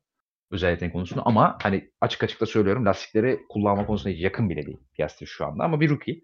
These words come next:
Ama çok özel bir yetenek. Buna hiçbir şüphe yok. E, ve ben saf hız anlamında da Norris'ten, e, peak'inin daha yüksek olduğuna inanıyorum dediğim gibi. Çok başka şeyler bunlar ama, e, bu kadar iyi geçirdiği bir yarıştan sonra da, e, Norris'i de övmeden geçmeyelim.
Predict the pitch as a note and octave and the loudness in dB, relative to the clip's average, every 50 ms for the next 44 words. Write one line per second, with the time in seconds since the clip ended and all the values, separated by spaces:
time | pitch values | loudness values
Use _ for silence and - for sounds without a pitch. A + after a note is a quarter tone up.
0 | _ _ _ _ _ - - G#2+ B2+ C#3+ E3+ E3 - E3 C3 A2+ G2 F#2+ F2 E2+ | _ _ _ _ _ 0 4 6 8 8 6 6 4 2 2 2 2 2 2 2
1 | E2+ E2 - - - - - - - _ _ - - _ _ _ - F2 F2 F#2 | 0 -2 -2 -2 -4 -6 -6 -8 -20 _ _ -20 -20 _ _ _ -6 -2 -2 0
2 | - - - - - - C3+ B2 C3+ D3 - - _ _ _ _ _ _ _ - | 0 -2 -4 -4 -2 2 4 4 4 2 0 -10 _ _ _ _ _ _ _ -4
3 | - F#2+ F#2 F#2 G#2 C3+ B2 B2 A#2+ B2+ A#2 - - - - B2+ A2 A2+ G2+ G2 | -2 0 2 6 6 8 8 8 8 6 4 -2 -4 -4 -2 0 0 2 2 2
4 | G2 F#2+ G2 F#2 G2 G2+ C#3 C3+ - - - G2+ G#2 G#2 G2 F2+ - A#2+ A#2 A2+ | 2 0 0 0 0 2 2 0 0 -2 -4 0 0 0 0 2 0 0 0 0
5 | - - _ _ _ _ _ _ - - F#2+ F#2+ F2+ F2+ F2 - - - - - | -2 -8 _ _ _ _ _ _ -8 -4 -2 0 0 -2 -2 -4 -6 -8 -8 -8
6 | - - - A#2 A#2+ C3+ A#2 G#2 F#2+ F#2 F2 - - F#2 F2 E2+ D#2 E2+ F2 A2 | -8 -2 0 0 2 4 4 6 6 4 4 2 -2 -6 -6 -6 -6 -6 -4 -4
7 | C3+ A2 F2+ F2+ E2+ E2+ D#2+ E2+ A#2+ B2 F#2+ E2+ E2+ E2 D2+ D2 D2+ - _ _ | -2 -2 -2 -2 -2 -4 -4 -4 -2 -2 -4 -4 -4 -6 -6 -8 -8 -10 _ _
8 | - - E3 C3+ C#3+ D3+ D3 - F3+ - - B2 G#2 F#2+ F#2+ F#2+ A#2 D#3 E3 C#3+ | -4 -4 -2 4 4 4 4 2 -4 2 4 4 4 4 4 2 0 0 0 0
9 | D3 D#3 - _ _ _ _ _ _ _ _ - - G2 G2 G2 F2+ G2+ - - | -2 -4 -6 _ _ _ _ _ _ _ _ -8 -2 2 2 2 2 0 0 2
10 | G#2+ G2+ G2 F#2+ F2+ G2 G2 - G2+ F2 F#2 F2 F2+ F#2+ F2+ F2 - G2+ F#2 - | 2 2 2 2 0 -2 -2 -2 -4 -4 -4 -2 0 0 -2 -2 -4 -8 -8 -4
11 | - D#2+ D#2+ D#2+ A#2 C3+ - _ _ _ _ _ _ _ - - - D#2+ D2+ C#2+ | -4 -4 -2 -2 -4 -4 -6 _ _ _ _ _ _ _ -10 -6 -4 -4 -4 -6
12 | C#2 C#2 C#2+ D#2 E2 F#2 F2 E2 - - F2+ F#2+ F2 D2+ D2+ D#2+ G2+ G#2+ F#2+ F#2 | -6 -8 -10 -8 -6 -6 -6 -6 -6 -4 -2 -2 -2 -2 -4 -4 -4 -2 -2 -4
13 | - - D#2+ D#2 E2 - | -6 -6 -8 -8 -8 -8